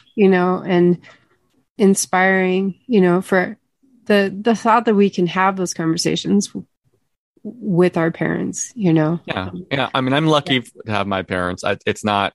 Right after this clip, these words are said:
Speaker 2: every, I mean, um, my
Speaker 1: For
Speaker 2: parents
Speaker 1: sure.
Speaker 2: are at a cer-, are at a certain place, and many parents are not.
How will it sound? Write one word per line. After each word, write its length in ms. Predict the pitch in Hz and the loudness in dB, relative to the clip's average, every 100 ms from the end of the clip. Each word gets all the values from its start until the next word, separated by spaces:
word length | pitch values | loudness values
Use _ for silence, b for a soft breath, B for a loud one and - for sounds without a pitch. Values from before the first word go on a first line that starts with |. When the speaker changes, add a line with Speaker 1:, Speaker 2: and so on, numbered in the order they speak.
| - | -4
Speaker 2:
every, 500 | 92 92 95 87 92 | -4 0 0 -2 -4
I 60 | |
mean, 160 | 90 82 | -6 -4
um, 160 | 80 - _ - | -6 -12 _ -12
my 200 | 92 87 | -6 -4
Speaker 1:
For 100 | - | -2
Speaker 2:
parents 280 | 101 90 87 | -2 0 -2
Speaker 1:
sure. 100 | 82 | -4
Speaker 2:
are 40 | |
at 80 | 82 | -6
a 40 | |
cer-, 220 | 80 98 - | -4 -4 -2
are 120 | 95 | -2
at 40 | |
a 40 | 92 | -2
certain 280 | - 90 87 | -2 -2 -4
place, 460 | - 87 85 - | -4 -4 -4 -8
and 260 | 90 82 82 | -10 -8 -6
many 240 | 87 90 | -4 -4
parents 360 | 82 87 82 - | -4 -6 -6 -6
are 60 | 87 | -4
not. 380 | 131 156 - | -2 -2 -6